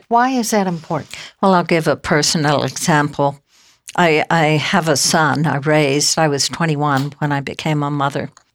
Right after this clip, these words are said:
Speaker 2: I th-, I love mothering. He says I was a good mother, but when I look back, I would do something different. I was too quick to jump in and try and fix things for my son.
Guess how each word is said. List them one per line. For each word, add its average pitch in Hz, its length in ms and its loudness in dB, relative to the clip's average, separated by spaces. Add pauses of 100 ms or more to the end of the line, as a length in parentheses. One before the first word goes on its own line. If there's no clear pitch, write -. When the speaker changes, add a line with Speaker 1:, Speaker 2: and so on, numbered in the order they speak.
(200)
Speaker 2:
I 156 80 2
th-, 156 240 -2
I 165 80 4
love 170 320 4
mothering. 151 560 0
He 156 220 -2
says 160 360 2
I 156 120 4
was 143 260 -2
a 160 60 -6
good 156 180 0
mother, 156 400 0
but 156 200 -2
when 180 260 2
I 214 140 4
look 180 300 0
back, 147 480 2 (480)
I 160 140 2
would 165 240 2
do 160 160 0
something 147 580 -2
different. 139 600 -2 (480)
I 170 140 2
was 160 320 2
too 233 260 2
quick - 540 0 (240)
to - 160 -2
jump 165 480 0
in 165 300 2
and 147 280 0
try 165 240 0
and 147 240 0
fix - 460 -2
things - 480 -4
for 139 240 -2
my 123 240 -2
son. 117 360 -2